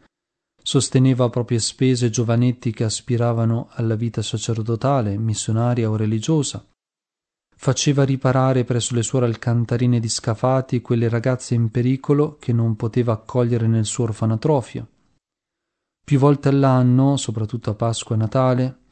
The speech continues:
per rivestire i ragazzi e le fanciulle dei suoi istituti,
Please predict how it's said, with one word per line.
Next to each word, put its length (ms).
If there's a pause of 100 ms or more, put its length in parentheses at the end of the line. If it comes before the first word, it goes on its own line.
(280)
per 160
rivestire 680
i 40
ragazzi 460
e 60
le 60
fanciulle 460
dei 140
suoi 180
istituti, 640